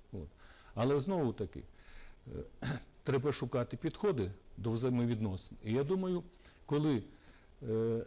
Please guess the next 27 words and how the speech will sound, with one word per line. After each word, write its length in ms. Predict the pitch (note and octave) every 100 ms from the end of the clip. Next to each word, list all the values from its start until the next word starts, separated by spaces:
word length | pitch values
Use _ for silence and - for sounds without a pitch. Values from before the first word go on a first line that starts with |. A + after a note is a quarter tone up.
| -
на 520 | C3+ C3+ B2+ B2 B2 -
арену 600 | C#3 D3 B2 A#2 A#2 A#2
спілкування 880 | - - B2+ - C3+ A#2 A2 G#2+ G#2+ - - -
президент 580 | A#2+ A#2+ A#2+ B2 A2
вийде 440 | A#2+ C3 A2+ F#2+ F2+ - - - - - - -
з 60 | -
цивілізованими 880 | D3+ C3 C3+ C3+ G3 D#3+ A2+ G2+ G#2
термінами, 580 | - B2+ G#2+ G#2 G2+ F2+ F#2 - - -
от, 220 | G#2 F2+ - - - - - -
і, 420 | B2+ B2 A#2 A2+ - -
е, 40 | C#3+ B2 A#2+ A#2
не 200 | C#3+ C3
звинуваченнями, 960 | B2 C#3+ D3+ E3+ F#3+ - A2+ A2 F#2 F2+ - - -
а 100 | C3
з 60 |
баченнями 640 | A#2 F3 D#3+ - G#2+ G2+ G2+ - -
і 200 | B2+ B2 -
з 120 | A#2+
викладів-, 680 | A#2 F3+ - D3+ E3 C#3+ B2+
е, 140 | A#2+ A2+
з 60 |
викладкою 500 | B2 E3 E3+ - D3+
підходів, 520 | - E3 - A#2+ G2 F2+ -
як 240 | B2 F3+
там 140 | F3 C3
будувати 440 | B2 C3+ C#3+ C#3
відносини. 500 | A#2+ A2+ F#2+ - D2+